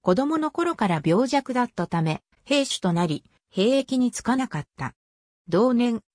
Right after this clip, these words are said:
母方の祖父母が経営する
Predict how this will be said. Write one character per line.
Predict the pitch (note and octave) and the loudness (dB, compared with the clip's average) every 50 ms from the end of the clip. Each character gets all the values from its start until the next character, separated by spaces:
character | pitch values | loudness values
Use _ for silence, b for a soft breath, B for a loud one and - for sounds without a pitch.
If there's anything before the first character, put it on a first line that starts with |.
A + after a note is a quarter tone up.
| _ _ | _ _
母 | - - G3 G3 C4 D4+ | -4 -4 0 0 0 0
方 | - D4+ C#4+ - C4+ | 0 -2 -2 0 0
の | C4 C#4 D4 | 0 0 0
祖 | C4+ - D4 | -2 -2 -2
父 | B3 - D4+ D4+ | -2 -2 -2 0
母 | C#4+ B3 | 0 2
が | G#3+ G3+ F3 | 2 0 -2
経 | - - G#3 A3+ A#3 A#3 A3+ A3 A3 A3 | 0 0 2 2 4 4 4 2 2 0
営 | G#3+ | -2
す | - - - | -2 -4 -4
る | E3+ E3 E3+ F3 | -2 -2 -4 -6